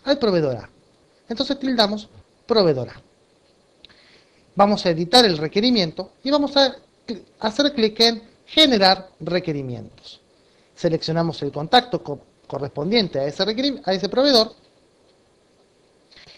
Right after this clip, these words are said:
y el sistema nos arrojará en pantalla la nueva orden de compra con todos los productos y sus cantidades correspondientes para que yo se la pueda enviar, ya sea por mail o por fax,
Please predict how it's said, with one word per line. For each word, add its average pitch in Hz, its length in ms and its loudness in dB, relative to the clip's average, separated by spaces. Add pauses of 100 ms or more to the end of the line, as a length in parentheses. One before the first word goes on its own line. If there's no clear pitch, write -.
(100)
y 294 80 2
el 285 80 2
sistema 285 320 0
nos 254 180 -4
arrojará 202 420 0
en 196 100 -4
pantalla 190 540 -2 (340)
la 262 140 2
nueva 247 360 4
orden 226 360 0
de 254 100 -2
compra 180 420 -2 (240)
con 254 200 -2
todos 285 260 0
los 233 160 -6
productos 208 600 -2
y 180 60 -8
sus 180 160 -12
cantidades 202 520 -2
correspondientes 214 920 -4 (380)
para 294 200 2
que 277 80 -4
yo 285 160 -2
se 277 140 -2
la 240 100 0
pueda 233 560 0
enviar, 175 520 0 (280)
ya 208 140 -6
sea 202 300 0
por 226 160 -2
mail 131 280 -8 (600)
o 254 140 0
por 269 180 -2
fax, 185 420 -2